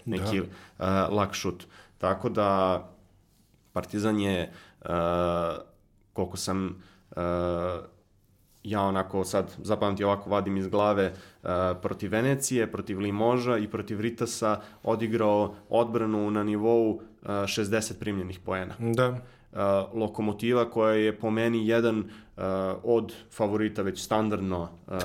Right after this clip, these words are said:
Speaker 2: <laughs>
Speaker 1: za osvajanje
Speaker 2: Da.
Speaker 1: Evrokupa je ostao na sedamdeset jedan. A, tako da i Tofaš je jedini bio na, na tih osamdeset poena, međutim, ni tad nije bilo,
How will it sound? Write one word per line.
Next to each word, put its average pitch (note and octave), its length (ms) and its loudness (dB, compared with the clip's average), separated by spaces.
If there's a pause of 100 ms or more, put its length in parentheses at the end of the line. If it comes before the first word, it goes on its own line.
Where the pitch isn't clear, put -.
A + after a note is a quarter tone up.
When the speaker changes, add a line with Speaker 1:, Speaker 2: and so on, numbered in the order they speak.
(200)
Speaker 2:
<laughs> - 40 -8
Speaker 1:
za G2 220 0
osvajanje G#2+ 720 2 (240)
Speaker 2:
Da. C3+ 140 4
Speaker 1:
Evrokupa B2+ 760 2 (200)
je A#2 180 2
ostao A#2 320 4
na A2+ 100 0
sedamdeset A2 580 0
jedan. F#2 300 -2 (440)
A, F2+ 240 -6
tako G2+ 380 -2
da G2+ 520 2
i A2 140 -4
Tofaš C3 760 0 (240)
je A2 560 0 (100)
jedini A#2+ 420 0
bio A2+ 300 2
na, G2 320 0
na G2 160 -2
tih G2+ 240 -6
osamdeset G#2 600 -2
poena, G#2+ 420 0
međutim, A2 640 -4 (260)
ni A2 220 -4
tad A#2+ 280 0
nije A#2+ 300 -2
bilo, A2+ 460 2